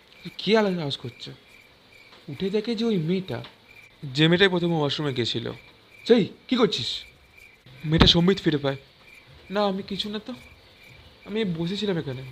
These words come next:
"যে, কি বলছিস বাচ্চা ফেরত দে, উল্টো পাল্টা, সব চুপচাপ।" সবাই মিলে মেয়েটাকে ঘুম পাড়িয়ে দেয়। আবার কিছুক্ষণ পরে একজনের ঘুম ভেঙেছে, দেখছে মেয়েটা বসে আছে চুপচাপ, চুপচাপ একটা জায়গায় বসে আছে।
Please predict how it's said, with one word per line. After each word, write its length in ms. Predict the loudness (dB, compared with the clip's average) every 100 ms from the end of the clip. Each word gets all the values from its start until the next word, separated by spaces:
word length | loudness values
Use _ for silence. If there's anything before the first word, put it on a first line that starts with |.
| -12
"যে, 80 | -2
কি 160 | 4
বলছিস 280 | 6 4 2
বাচ্চা 240 | -6 -6
ফেরত 140 | -6 -4
দে, 60 |
উল্টো 160 | -6 -4
পাল্টা, 240 | -6 -6 -14 -18 -20 -20 2
সব 120 | 4
চুপচাপ।" 240 | 4 2 -4 -6 -20 -20 -20 -20 -4 2
সবাই 240 | 6 8
মিলে 160 | 8 4
মেয়েটাকে 220 | 4 4
ঘুম 180 | 2 0
পাড়িয়ে 260 | -2 -2 -4
দেয়। 180 | -8 -14 -20 -20 _ _ -20 -20 _ _ -8 0
আবার 240 | 4 4
কিছুক্ষণ 460 | 2 -2 -2 0 2
পরে 280 | 2 2 -4 _
একজনের 340 | 0 2 2
ঘুম 220 | 2 0 2
ভেঙেছে, 360 | 0 -2 -6 -12 -18 _ _ -20 -20 -20 -20 -12
দেখছে 200 | -6 -2
মেয়েটা 220 | 2 2 2
বসে 300 | 0 2 2
আছে 160 | 2 0
চুপচাপ, 380 | -6 -10 -14 -14 -20 -20 -20 -20 -20 -20 -20 -20 -8
চুপচাপ 640 | -6 -6 -4 0 0 0
একটা 180 | -4 -4
জায়গায় 240 | -2 -2
বসে 240 | -4 -8 -10
আছে। 260 | -14 -20